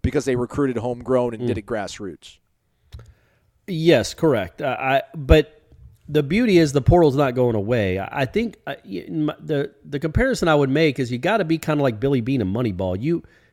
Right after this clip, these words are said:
Speaker 2: you're not recruiting at that level. Nobody does. Georgia and Alabama just recruit at a different level than everybody else. Um, I mean, an A and M occasionally will sprinkle <laughs> in something, but the high, on the high school ranks, you're not recruiting at that level, so you've gotta make it up on the other end if you wanna compete with them. And quite frankly,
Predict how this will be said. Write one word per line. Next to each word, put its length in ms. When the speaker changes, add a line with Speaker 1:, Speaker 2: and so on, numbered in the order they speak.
Speaker 2:
you're 180
not 240
recruiting 480
at 100
that 220
level. 300
Nobody 360
does. 480
Georgia 320
and 60
Alabama 460
just 220
recruit 420
at 120
a 60
different 400
level 360
than 100
everybody 400
else. 320
Um, 440
I 60
mean, 160
an 120
A 140
and 80
M 420
occasionally 400
will 80
sprinkle 380
<laughs> 80
in 100
something, 460
but 280
the 180
high, 280
on 160
the 80
high 160
school 240
ranks, 280
you're 120
not 220
recruiting 360
at 120
that 160
level, 300
so 140
you've 220
gotta 200
make 240
it 60
up 160
on 120
the 80
other 220
end 120
if 120
you 60
wanna 160
compete 320
with 140
them. 100
And 160
quite 240
frankly, 520